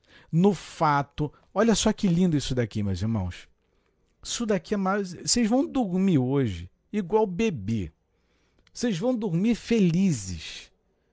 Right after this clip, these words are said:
Olha só que lindo. Mas alegrai-vos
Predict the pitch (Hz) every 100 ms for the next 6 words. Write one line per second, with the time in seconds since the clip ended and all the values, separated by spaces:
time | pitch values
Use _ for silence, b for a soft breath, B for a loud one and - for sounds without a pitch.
0 | _ _ _ _ _ 202 233 - 220 -
1 | 175 160 127 104 b b b 135 139 143
2 | 135 131 147 156 - - - _ _ _
3 | _ _ _ b - _ 185 220 233 220
4 | 127 143 160 175 135 95 87 - -